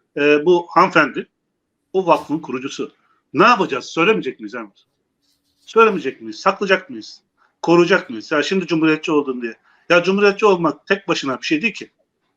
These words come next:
Atatürkçü olmak tek başına bir şey değil ki. Boşalttılar işini. Yani, e,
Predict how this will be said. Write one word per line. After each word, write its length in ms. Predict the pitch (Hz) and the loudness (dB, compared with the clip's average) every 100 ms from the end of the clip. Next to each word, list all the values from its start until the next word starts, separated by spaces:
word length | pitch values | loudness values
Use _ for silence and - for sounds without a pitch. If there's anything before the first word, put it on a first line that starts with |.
| _ _ _ - | _ _ _ -6
Atatürkçü 420 | - 214 226 196 | 0 0 0 4
olmak 320 | 214 185 165 - | 4 4 2 0
tek 180 | 214 | 0
başına 260 | 185 165 147 | 0 -2 -2
bir 40 | |
şey 180 | - 147 | -4 -6
değil 120 | 214 | -8
ki. 100 | - - | -4 0
Boşalttılar 540 | 220 240 214 214 190 | 2 4 2 2 2
işini. 260 | 156 - - _ _ _ _ _ _ _ _ _ - | 0 -6 -18 _ _ _ _ _ _ _ _ _ 2
Yani, 340 | 151 151 147 - _ _ _ _ _ | 4 4 0 -6 _ _ _ _ _
e, 60 | - | -10